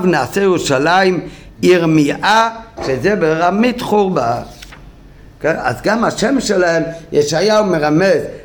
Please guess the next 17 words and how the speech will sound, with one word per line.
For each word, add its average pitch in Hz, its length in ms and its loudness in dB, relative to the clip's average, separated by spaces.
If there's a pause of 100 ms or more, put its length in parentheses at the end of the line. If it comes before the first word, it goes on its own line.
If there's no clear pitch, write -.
(120)
על 156 140 2
הישועה, 139 880 0 (380)
והר"א 127 420 2
הוא 180 180 4
מביא 135 340 0
גם 165 260 0
כן 143 220 -2 (320)
מלשון 135 560 2
איש 196 260 0
השם 170 380 0
שין 185 260 2
עין 175 260 2
ה' 160 240 2
נהרין, 170 600 2 (340)
מלשון 160 640 0
וישע 156 460 0
השם, 190 400 0